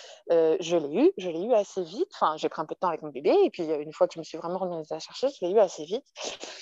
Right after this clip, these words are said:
Et puis, j'ai cru trouver un peu la perle rare, un poste un, un peu fourre-tout, euh,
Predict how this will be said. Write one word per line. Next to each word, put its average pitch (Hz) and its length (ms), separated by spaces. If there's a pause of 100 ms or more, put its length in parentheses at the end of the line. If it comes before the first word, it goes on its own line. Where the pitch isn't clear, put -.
(260)
Et 190 100
puis, - 160
j'ai 240 140
cru - 160
trouver 196 220
un 180 80
peu 208 100
la 180 140
perle 190 200
rare, 165 460
un 147 240
poste 170 260
un, 156 140
un 156 300
peu 202 120
fourre-tout, 180 720
euh, 156 800